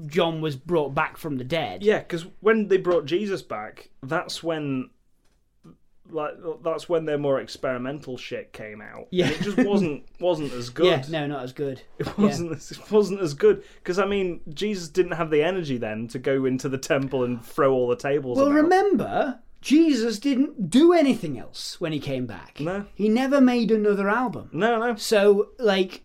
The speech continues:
Speaker 1: what, what they're saying is that, like, do you want to be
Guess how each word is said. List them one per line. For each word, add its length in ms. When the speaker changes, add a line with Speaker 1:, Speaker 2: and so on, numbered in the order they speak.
Speaker 1:
what, 380
what 280
they're 180
saying 540
is 560
that, 360
like, 460
do 140
you 220
want 300
to 80
be 480